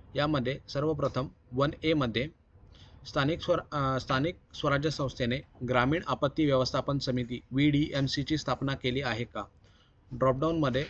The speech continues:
येस किंवा नो यापैकी पर्याय निवडायचा आहे. जर तुम्ही येस हा पर्याय निवडता,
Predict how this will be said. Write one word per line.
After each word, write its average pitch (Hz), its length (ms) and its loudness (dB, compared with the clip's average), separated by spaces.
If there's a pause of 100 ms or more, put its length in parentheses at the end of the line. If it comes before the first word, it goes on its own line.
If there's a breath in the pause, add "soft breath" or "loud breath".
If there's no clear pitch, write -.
(180)
येस 139 360 0 (300)
किंवा 143 240 2
नो 139 200 0 (180)
यापैकी 143 360 0
पर्याय 131 320 2
निवडायचा 113 460 0
आहे. 101 180 -6 (1200 loud breath)
जर 160 120 2
तुम्ही 165 340 2
येस 151 180 2
हा 156 100 -2
पर्याय 147 280 2
निवडता, 120 440 0